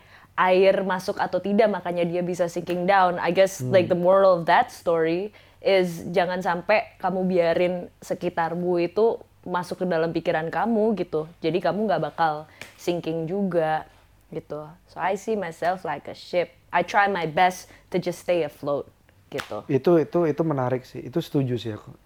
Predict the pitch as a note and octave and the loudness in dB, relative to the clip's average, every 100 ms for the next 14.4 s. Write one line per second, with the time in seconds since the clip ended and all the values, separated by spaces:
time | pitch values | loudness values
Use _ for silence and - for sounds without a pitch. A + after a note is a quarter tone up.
0 | _ A#2+ B2+ A#2+ A2+ - - _ _ - | _ -2 0 0 -8 -18 -20 _ _ -2
1 | C#3 D3 - D#3 D#3 E3+ B2 A#2+ - B2+ | 0 0 -2 -4 -2 -2 -2 -6 -4 -4
2 | B2+ B2 - A#2 - - - - - B3 | -2 -4 -8 -12 -12 -18 -20 -8 -4 -2
3 | B3+ B3 - B3 D#3 G3+ E3+ D#3+ E3+ F3 | 2 2 0 2 4 4 4 2 2 2
4 | E3+ A3 C#3 C#3+ D#3 F3 F3+ G3 F3 D3 | 2 0 2 4 6 6 6 2 0 2
5 | C#4 B3+ C#4+ - - D3+ D#3 E3 F3 C#3+ | 4 4 2 2 2 4 4 2 2 2
6 | C#3+ C#3+ C3+ B2 E3 C#3+ C#4 F4+ G#4 - | 2 2 0 2 2 2 4 4 4 4
7 | G4+ G4 D4 C#4 C4+ C4+ G3+ D#3 D3+ - | 2 4 4 6 6 6 4 2 2 2
8 | C4 D#4 G4+ E4+ D4 B3 C#4 F#4 D4 C#4+ | 4 4 4 4 4 4 2 0 0 0
9 | F4 C#4+ B3+ A3+ - C4+ A#3+ A3 A3 A3 | 2 4 6 4 4 4 6 6 4 4
10 | A3+ A3+ G#3 - - G#3+ - A3 G#3 - | 2 0 0 -4 -10 -12 -2 0 0 0
11 | - G#3+ G3 G#3 C4+ C4 G3 F3+ - C#4+ | -4 -2 0 0 2 0 -2 -6 -2 -2
12 | D4+ - - _ _ - _ G#3+ A3 A#3 | -2 -10 -20 _ _ -20 _ 4 4 2
13 | - D4+ D#4 - _ _ C4+ C#4 C4 B3 | -2 -2 -4 -8 _ _ -4 -4 0 0
14 | A3+ A3 - | 2 0 -4